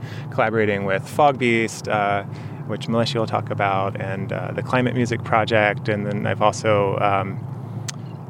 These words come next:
helped to organize a couple of residencies at Headlands Center for the Arts, where we've brought scientists and artists and community activists and environmental justice and equity experts together for a series of,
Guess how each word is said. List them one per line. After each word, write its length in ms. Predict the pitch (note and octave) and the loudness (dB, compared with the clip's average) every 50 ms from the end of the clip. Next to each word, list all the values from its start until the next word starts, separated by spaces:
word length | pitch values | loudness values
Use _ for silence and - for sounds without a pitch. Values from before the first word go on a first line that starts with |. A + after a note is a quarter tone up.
| - - - | -10 -8 -4
helped 200 | - A#2+ - - | -4 -2 -2 -2
to 80 | C#3 | -2
organize 480 | B2+ C3 B2 A2+ A#2+ A#2 A2+ G#2+ G#2+ - | 2 2 4 4 4 4 4 4 4 2
a 40 | A#2 | -2
couple 380 | - - - A#2 - A2+ A2 G#2+ | -4 -2 -4 0 2 2 2 2
of 520 | - G#2 G2+ G2+ G2+ G2 G2+ - - - - - - - - | 2 0 0 0 -2 -2 -4 -8 -8 -8 -8 -8 -8 -8 0
residencies 680 | - B2 B2+ A#2 B2 A#2 C3+ B2+ - - B2+ B2+ B2 B2 | 2 4 4 4 4 2 0 0 2 2 2 2 4 4
at 120 | A2+ G#2+ | 2 2
Headlands 360 | - B2+ B2 A#2 A#2 A2+ A2 - - - - - - | 2 0 2 2 2 2 0 -4 -10 -12 -12 -12 -12
Center 220 | - - C#3 B2 A2+ | 0 4 4 4 4
for 120 | - A2+ | 4 2
the 100 | A2 G#2 | 2 4
Arts, 520 | G2 - A2 A#2 C3+ D#3 D#3+ E3 - - | 6 6 6 6 6 4 2 -2 -8 -2
where 140 | - A#2+ A2+ | 2 2 4
we've 180 | A2+ G#2+ G2 - | 4 2 4 6
brought 300 | A#2+ A2 G#2+ G#2+ - - - - - - - - - - - | 8 8 8 8 6 2 -8 -12 -12 -12 -12 -12 -12 -12 -10
scientists 600 | - - B2+ A#2 A#2 A2+ - A#2+ G#2+ - - - A#2 | 0 2 2 2 2 2 0 0 0 0 -4 -6 -2
and 280 | A#2 A2 G#2+ G#2+ G#2 - | 0 0 0 0 0 2
artists 380 | A#2 A#2 A2+ A2 G#2 - - - | 2 2 4 2 0 -2 -4 -4
and 420 | - A2 G#2+ G2+ G2+ G2+ - - - | -2 -2 -2 -2 -4 -6 -8 -10 -4
community 320 | - C3 A#2+ A2+ A2+ A2+ | 0 2 2 4 4 4
activists 520 | G#2+ G#2 - - A2+ G#2 G#2 G2 - - | 2 2 0 -4 -4 -4 -4 -4 -4 -6
and 120 | - G2+ G2+ | -6 -6 -4
environmental 540 | G2 G2 G2 G#2 G#2 G2+ G#2 G#2 G#2 G2+ G2 | -6 -2 2 2 2 2 2 0 -2 -2 -2
justice 600 | F#2+ G#2 G2+ - - - G#2 - - - - - | -2 -4 -4 -2 -4 -4 -6 -6 -8 -12 -10 -8
and 140 | G#2+ G2+ - - | -8 -8 -2 -2
equity 320 | D#3 D3+ - F#3 D#3 B2 | -2 0 2 0 4 4
experts 460 | A2+ A2+ - - - B2 A2+ - - - | 4 2 2 0 2 2 2 2 -4 -6
together 600 | - A#2+ G#2 A#2+ A2+ G#2+ A2+ A2 A2 G#2+ G#2+ G#2 - - - - - - - - | -4 2 4 4 4 6 6 6 8 6 6 4 0 -8 -12 -12 -14 -12 -12 0
for 160 | - C3+ B2 | 4 6 6
a 60 | A#2 | 6
series 520 | G#2+ - - B2 A2+ A2+ A2+ A2 G#2 - - | 6 4 4 4 4 6 4 2 2 0 -2
of, 560 | - - A2 G#2+ G#2 G2+ G2 G2 - - - | 2 4 6 6 6 6 4 2 -2 -8 -12